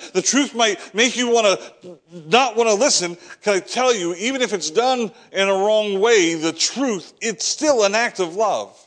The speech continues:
Remember what Paul, what, what Paul said in Philippians? That some, that some preach Christ, uh, uh, of strife and contention,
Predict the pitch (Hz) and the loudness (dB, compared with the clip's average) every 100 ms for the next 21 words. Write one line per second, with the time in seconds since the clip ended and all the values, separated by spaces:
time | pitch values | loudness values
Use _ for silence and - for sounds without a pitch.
0 | _ _ _ _ _ _ _ 226 302 302 | _ _ _ _ _ _ _ 0 2 2
1 | 214 240 208 170 240 196 220 202 - 233 | 2 -2 -2 -2 -2 -2 -2 -2 0 0
2 | 226 220 220 214 190 196 208 208 220 208 | 0 0 0 0 -4 -2 -2 0 -4 -4
3 | - - - 202 196 233 233 - - 190 | -8 -12 0 0 2 0 0 -6 -4 -2
4 | 185 226 247 - 233 220 - 226 233 240 | 2 2 2 0 0 2 2 2 4 2
5 | - - 208 196 202 202 190 196 180 196 | -2 -2 2 4 4 4 6 4 6 4
6 | 160 - 220 240 247 202 196 196 180 208 | 4 2 4 4 2 -2 -2 -2 -2 -2
7 | 233 240 247 | -2 -2 -4